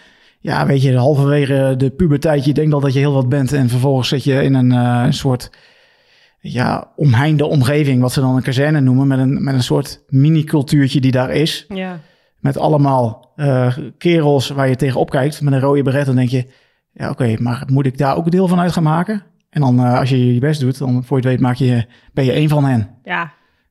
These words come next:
Speaker 1: Ja.
Speaker 2: Dat lijkt me wel echt waanzinnig, hoor. Ik heb echt sinds mijn deelname aan kamp heb ik een soort van fascinatie voor commando's en alles wat erbij komt kijken. Gewoon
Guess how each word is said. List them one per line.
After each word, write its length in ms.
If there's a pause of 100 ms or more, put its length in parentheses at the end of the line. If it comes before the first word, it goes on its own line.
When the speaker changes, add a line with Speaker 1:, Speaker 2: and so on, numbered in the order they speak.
(240)
Speaker 1:
Ja. 360
Speaker 2:
Dat 140
lijkt 180
me 60
wel 100
echt 120
waanzinnig, 560
hoor. 220
Ik 140
heb 120
echt 200
sinds 180
mijn 160
deelname 380
aan 100
kamp 240
heb 120
ik 100
een 80
soort 200
van 160
fascinatie 840
voor 320 (240)
commando's 640
en 80
alles 140
wat 120
erbij 240
komt 220
kijken. 340
Gewoon 100